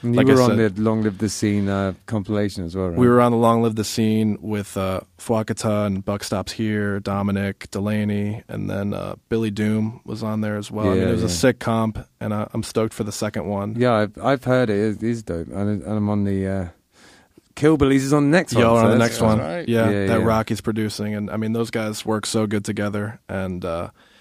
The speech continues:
Speaker 2: yeah, I mean, we were, we were stoked to kinda meet him. And like I said, as soon as I saw the video for Fire, I knew that they were sick.
Speaker 1: Yeah.
Speaker 2: And after we played, uh, the first show we played with them was at Prosperity.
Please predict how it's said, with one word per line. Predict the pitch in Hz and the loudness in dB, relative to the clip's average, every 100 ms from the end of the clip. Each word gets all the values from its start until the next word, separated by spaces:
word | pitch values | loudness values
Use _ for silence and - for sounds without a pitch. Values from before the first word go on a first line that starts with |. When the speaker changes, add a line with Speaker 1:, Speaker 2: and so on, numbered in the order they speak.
| _ _ _ | _ _ _
Speaker 2:
yeah, | 101 98 | 2 2
I | |
mean, | 95 95 | 2 2
we | 104 | 4
were, | 110 107 101 - - | 6 6 4 -2 -6
we | 123 120 | 0 2
were | 117 | 2
stoked | - 113 104 - | 2 2 2 0
to | 104 | -2
kinda | 113 107 104 101 - | 2 2 0 -4 -4
meet | 110 110 107 | 0 2 2
him. | 110 104 104 104 | 2 0 0 0
And | 104 | -2
like | 104 | -2
I | |
said, | 104 113 | -2 -2
as | 107 | -2
soon | - 127 | -2 0
as | 117 | 0
I | 110 | 2
saw | 117 | 2
the | 104 | 2
video | 107 107 | 2 0
for | 104 101 | 0 -4
Fire, | 95 92 101 101 | -2 -2 -2 -2
I | |
knew | 110 104 | -4 -6
that | 107 - | -6 -6
they | 104 | -6
were | 104 104 | -4 -4
sick. | - 98 - - - 104 | -2 -2 -4 -14 -8 2
Speaker 1:
Yeah. | 104 98 87 | 4 4 2
Speaker 2:
And | 107 110 | 2 4
after | 113 - 113 107 101 - | 4 6 6 6 0 -2
we | 120 | 0
played, | 113 127 123 113 | 2 4 4 2
uh, | 117 | -4
the | - | -4
first | 110 123 117 | 2 2 4
show | 123 | 4
we | 117 | 2
played | 110 113 | 0 -2
with | 113 | -2
them | 110 110 | -4 -6
was | 107 | -6
at | 110 107 - - | -4 -4 -6 -2
Prosperity. | 117 110 - 120 113 104 107 | 0 0 0 0 0 -2 -8